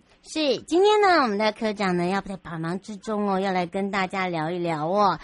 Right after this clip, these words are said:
那么由于呢，我们整个旅游的一个这个，呃，方式不一样了，深度不同了，而在为了持续有更友善、更具有特色的一个，呃，不只是旅游环境，在软体的部分，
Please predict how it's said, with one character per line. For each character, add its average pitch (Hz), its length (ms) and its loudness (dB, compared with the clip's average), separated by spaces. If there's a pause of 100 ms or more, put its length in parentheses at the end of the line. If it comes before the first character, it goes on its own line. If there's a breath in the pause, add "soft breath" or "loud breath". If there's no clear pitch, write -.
(240 loud breath)
那 240 140 2
么 220 100 2
由 214 280 2
于 240 200 2
呢， 214 240 4
我 175 120 0
们 170 180 2
整 165 200 -2
个 165 120 -2
旅 160 160 -2
游 151 200 -2
的 180 140 -4
一 170 140 -2
个 160 300 -2
这 190 120 -10
个， 156 400 -6 (240 soft breath)
呃， 170 180 2
方 381 300 2
式 330 240 -2
不 240 160 -6
一 196 100 -4
样 196 240 2
了， 160 240 -2 (180 loud breath)
深 392 380 0
度 370 140 2
不 247 140 -4
同 151 360 -2
了， 170 240 -2 (180 loud breath)
而 214 260 2
在 254 260 4
为 247 160 4
了 214 140 2
持 196 180 -6
续 208 200 -4
有 151 220 -2
更 302 240 -2
友 165 160 -4
善、 175 380 -4
更 175 240 0
具 - 100 -6
有 160 120 0
特 302 340 -2
色 247 180 -4
的 190 140 -4
一 185 180 -4
个， 185 260 0 (300 loud breath)
呃， 185 240 0
不 262 160 -2
只 185 180 -8
是 208 200 -6
旅 165 140 -4
游 156 160 -2
环 165 280 -2
境， 202 360 -2
在 208 140 -2
软 180 300 -2
体 247 140 -6
的 180 80 -4
部 208 180 -8
分， 185 280 -2